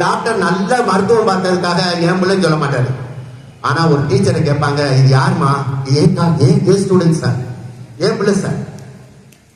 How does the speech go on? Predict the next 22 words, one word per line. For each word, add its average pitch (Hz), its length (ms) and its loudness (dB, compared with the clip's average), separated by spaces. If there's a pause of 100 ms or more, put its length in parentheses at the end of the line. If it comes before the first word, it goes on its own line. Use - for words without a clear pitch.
(160)
ஏன் 120 220 -2
பிள்ளை 151 160 0 (100)
சார்." - 160 -6 (1700)
வயித்துல 131 480 -2
சுமக்கிற 131 320 4 (140)
ஒவ்வொரு 131 360 2 (160)
தாய்க்கு 147 400 0
இருக்கக்கூடிய 123 460 -2 (100)
அதே 117 160 -4 (120)
அக்கறை 117 380 -4
நமக்கு 104 340 -8
எல்லாருக்கும் 147 920 0
இருக்கணும்னு 135 460 0
சொல்லிட்டு, 113 300 -2 (400)
உங்களை 107 220 -8 (120)
எல்லாரையும் 139 640 -2 (200)
நான் 101 180 -14
வேற 95 180 -16
எந்த 127 140 -10 (100)
பாயிண்ட்ஸையும் 123 480 0
விட்டுட்டேன்னு 117 440 -2
எனக்கே 110 220 -4